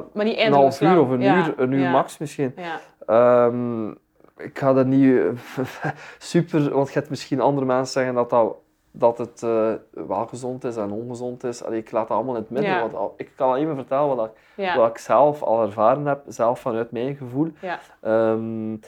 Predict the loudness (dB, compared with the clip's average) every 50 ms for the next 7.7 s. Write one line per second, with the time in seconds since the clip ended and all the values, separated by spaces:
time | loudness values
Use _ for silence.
0 | -20 -20 -8 _ 0 0 2 2 0 0 0 0 0 0 0 0 -4 -6 -6 -6
1 | -4 -4 -4 -4 -4 -4 -4 -2 0 0 0 -2 -2 -2 0 0 0 0 0 -4
2 | -4 0 0 2 0 0 -2 -8 _ _ _ _ -6 -4 -4 -2 -4 -4 -4 -4
3 | -4 -2 -2 -2 -4 -6 -12 -20 _ _ _ _ _ -4 -2 0 0 -2 -2 -2
4 | 0 2 4 2 2 0 -4 -12 -20 _ _ _ _ _ _ -20 -20 -20 -20 _
5 | _ _ _ _ _ _ 2 2 2 2 -2 -4 -2 -2 -2 0 0 -2 -2 -2
6 | -4 -6 -6 -4 -2 -2 -2 0 0 0 0 0 -2 -2 -4 -4 -4 -8 -10 -12
7 | -12 _ -6 -6 -6 -6 -6 -8 -10 -10 -10 -10 -12 -14